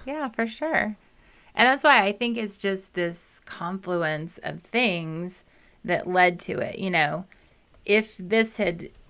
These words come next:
happened differently, then maybe this wouldn't have happened. If this had happened differently, maybe it, you know, I think there were, all the stars were kind of aligned for tragedy in this case.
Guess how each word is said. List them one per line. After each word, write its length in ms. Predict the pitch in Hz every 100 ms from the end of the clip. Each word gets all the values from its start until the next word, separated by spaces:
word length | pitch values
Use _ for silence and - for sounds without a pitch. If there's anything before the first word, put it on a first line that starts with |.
| _ _
happened 500 | - 185 170 190 175
differently, 760 | 160 165 160 95 107 110 175 196 -
then 180 | - 185
maybe 260 | 180 165 165
this 220 | 170 170
wouldn't 160 | 165 160
have 100 | 185
happened. 460 | 165 120 90 98
If 160 | 180 185
this 220 | 202 202
had 140 | 190
happened 340 | 185 156 170 170
differently, 400 | 165 180 143 156
maybe 260 | 165 160
it, 180 | 156 -
you 120 | -
know, 180 | 190 165
I 140 | 165 190
think 180 | 226
there 100 | 226
were, 220 | 214 190 - _ _ _ _ _ -
all 280 | 202 220 220
the 160 | 202
stars 520 | 190 - 180 175 170 175
were 120 | 175
kind 180 | 185 165
of 100 | 160
aligned 680 | 156 160 151 139 113 165
for 400 | 175 160 151 143
tragedy 600 | 151 - 90 - - -
in 160 | - 113
this 180 | - -
case. 640 | - - - 190 - -